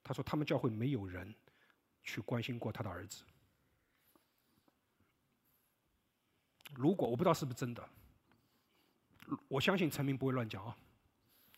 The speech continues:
如果这是真的，我要责备他们。你们如果生前看 Celine 是你们这么亲密的姊妹，因为 Celine 对这个教会非常好。我告诉你，Celine 对这个教会远远对比我们好。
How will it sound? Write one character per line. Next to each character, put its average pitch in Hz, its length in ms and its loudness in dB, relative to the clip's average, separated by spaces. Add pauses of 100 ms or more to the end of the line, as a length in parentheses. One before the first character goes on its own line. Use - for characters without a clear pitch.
如 170 180 6
果 190 140 4
这 131 100 -2
是 139 120 -2
真 143 220 2
的， 113 160 -2
我 123 120 2
要 131 80 8
责 123 180 -4
备 120 160 0
他 - 140 -2
们。 98 80 -8 (1800)
你 151 140 4
们 214 120 8
如 196 160 10
果 170 120 6
生 202 220 6
前 143 220 4
看 151 260 6
Celine 135 480 2
是 147 220 0
你 127 100 4
们 123 120 0
这 - 120 4
么 143 120 4
亲 - 240 2
密 165 100 2
的 131 100 2
姊 - 300 -8
妹， 120 80 -2
因 - 300 -14
为 160 80 6
Celine 147 440 4
对 156 120 4
这 147 80 2
个 143 60 4
教 139 120 4
会 117 100 2
非 139 140 2
常 117 160 -2
好。 90 180 -10 (920)
我 151 100 8
告 185 180 12
诉 165 120 6
你， 135 100 4 (180)
Celine 175 360 8
对 185 180 8
这 190 100 6
个 170 80 10
教 165 120 8
会 151 120 10
远 143 160 8
远 160 140 8
对 165 140 8
比 143 160 8
我 123 120 4
们 117 100 0
好。 90 260 -4